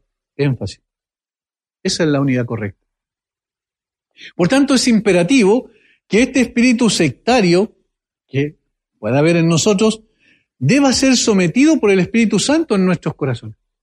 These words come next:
Este, este orgullo que nos dice que somos los únicos, eso debe desaparecer de nuestro corazón. ¿Por qué? Porque si de alguna manera estamos creciendo, de alguna manera está madurando la iglesia, es producto de la obra del Espíritu Santo.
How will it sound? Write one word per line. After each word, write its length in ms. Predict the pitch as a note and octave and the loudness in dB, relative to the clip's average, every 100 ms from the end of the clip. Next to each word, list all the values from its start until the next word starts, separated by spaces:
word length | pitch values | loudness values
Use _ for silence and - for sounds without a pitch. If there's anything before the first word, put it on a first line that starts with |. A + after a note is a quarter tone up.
| _ _ _ _ _ _ _ _ _ _ _ | _ _ _ _ _ _ _ _ _ _ _
Este, 500 | A3+ A#3 B3 A3+ A3 | -2 0 0 0 0
este 180 | A3 A#3+ | -2 2
orgullo 640 | G#3 F#3+ F#3 E4 B3+ G#3 | 2 4 4 4 4 4
que 140 | E3+ G3 | 2 2
nos 180 | F#3+ | 2
dice 300 | F#3+ D4+ C4+ | 2 2 0
que 100 | G3 | 0
somos 300 | F#3+ B3+ B3 | 0 0 2
los 180 | G#3+ F3 | 2 2
únicos, 580 | D4+ F#4 F4 D#4+ E4+ - | 2 2 2 2 0 0
eso 240 | - G3 F3 | -4 -2 0
debe 200 | E3 F#3 | 0 0
desaparecer 800 | F#3+ - C3+ C3 B2 C#3 A2+ - _ _ _ _ - | 0 -2 -6 -4 -4 -4 -8 -10 _ _ _ _ -6
de 80 | |
nuestro 240 | C#3 C#3+ C#3 | -4 -4 -4
corazón. 400 | B2+ A2+ - B2+ | -6 -6 -6 -8
¿Por 200 | - D#3+ | -2 -4
qué? 440 | D3+ E4 A3+ - _ _ _ _ | 0 -2 -2 -6 _ _ _ _
Porque 320 | - A3 - A3 | -2 0 2 0
si 140 | A3+ | 2
de 80 | G#3+ | 2
alguna 280 | A#3+ F4+ F4 | 2 2 2
manera 320 | B3+ D4 C4 | 2 2 2
estamos 400 | G#3+ B3+ A#3+ A#3 | 0 0 0 0
creciendo, 480 | G3+ F3+ C#4 C4+ F#3+ | 0 0 2 2 2
de 60 | |
alguna 320 | F#3+ C4+ F4+ | 2 2 2
manera 280 | C#4+ A#3 C4+ | 2 2 2
está 200 | A#3 A#3+ | 0 0
madurando 600 | A3+ A3 G#3 B3 F4 D4 | 2 2 2 2 2 2
la 120 | G#3 | 2
iglesia, 480 | G3 F#3+ G#3 B3+ B3+ | 2 2 0 0 -2
es 140 | A#3+ A3 | 0 0
producto 400 | A3 F#3 G#3+ G3 | 2 2 2 0
de 60 | |
la 120 | D#3+ E3+ | 2 2
obra 220 | G3+ F3 | 2 2
del 80 | D#3+ | 0
Espíritu 360 | - E3+ D#3+ | 0 -2 0
Santo. 460 | G3 D#4 D4+ E3+ | -2 0 0 0